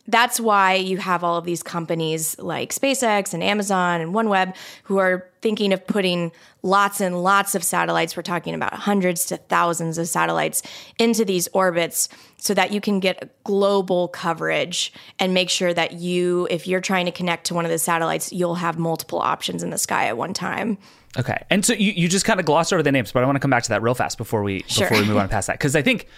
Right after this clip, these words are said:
Speaker 2: when we talk about this stuff, we almost always just talk about SpaceX and Starlink, right? 'Cause Elon Musk exists. So we talk about the things that he makes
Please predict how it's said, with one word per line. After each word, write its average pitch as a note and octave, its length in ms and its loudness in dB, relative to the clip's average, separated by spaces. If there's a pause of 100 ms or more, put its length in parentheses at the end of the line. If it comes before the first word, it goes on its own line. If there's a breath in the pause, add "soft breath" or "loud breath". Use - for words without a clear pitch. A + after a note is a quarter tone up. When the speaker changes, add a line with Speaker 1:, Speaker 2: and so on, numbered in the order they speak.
(160 loud breath)
Speaker 2:
when E3+ 140 2
we E3+ 100 4
talk A#3 220 4
about C3 160 0
this A2 140 -2
stuff, - 160 -2
we C3 200 -2
almost D#3+ 520 2 (220)
always G#2+ 480 2
just - 280 0
talk F#2 240 -2
about E2 260 -6 (160)
SpaceX - 520 -4
and F#2+ 120 -6
Starlink, - 480 -4
right? G2+ 160 -2
'Cause G#2+ 180 -2
Elon C3+ 240 4
Musk A2 260 0
exists. - 640 -2
So G2+ 120 2
we F#2 100 -2
talk C#3 240 2
about C3+ 240 2
the C3 60 0
things B2+ 260 0
that A2+ 100 0
he A#2+ 140 2
makes A2 260 0